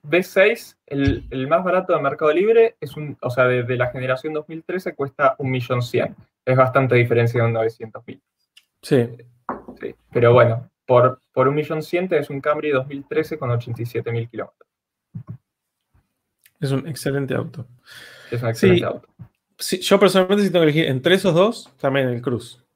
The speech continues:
Speaker 2: Por una cuestión de que es un auto más moderno ya en, desde su concepción, digamos, ¿no?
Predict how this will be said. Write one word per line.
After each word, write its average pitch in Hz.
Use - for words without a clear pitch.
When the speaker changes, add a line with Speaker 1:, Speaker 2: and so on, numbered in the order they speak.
Speaker 2:
Por 160
una 156
cuestión 147
de 151
que 143
es -
un 143
auto 135
más 135
moderno 143
ya 139
en, 139
desde 123
su 120
concepción, 123
digamos, 120
¿no? 156